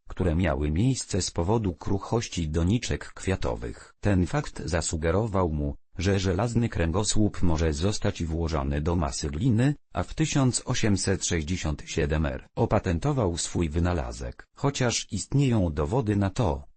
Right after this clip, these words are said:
że kilka lat wcześniej niż tynkowanie,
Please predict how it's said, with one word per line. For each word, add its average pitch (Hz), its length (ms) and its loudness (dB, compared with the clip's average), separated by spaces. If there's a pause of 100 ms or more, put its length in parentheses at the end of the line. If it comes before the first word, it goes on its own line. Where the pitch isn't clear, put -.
że 80 240 0
kilka 90 360 0
lat 78 260 -2
wcześniej 123 600 0
niż 87 260 2
tynkowanie, 85 720 0